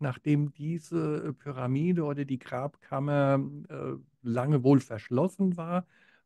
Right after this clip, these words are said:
und jetzt wieder zugänglich ist. Und da waren die beiden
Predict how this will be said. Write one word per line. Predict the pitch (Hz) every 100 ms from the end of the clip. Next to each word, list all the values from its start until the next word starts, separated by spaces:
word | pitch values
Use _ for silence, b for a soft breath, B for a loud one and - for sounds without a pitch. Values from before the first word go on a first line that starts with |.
| _
und | 139 131 127
jetzt | 131 151 156 - 151
wieder | 147 143 127
zugänglich | - 175 160 156 156 147 -
ist. | 147 147 -
Und | 143 123
da | 113 113
waren | 113 139
die | 147
beiden | - 90 95 127 123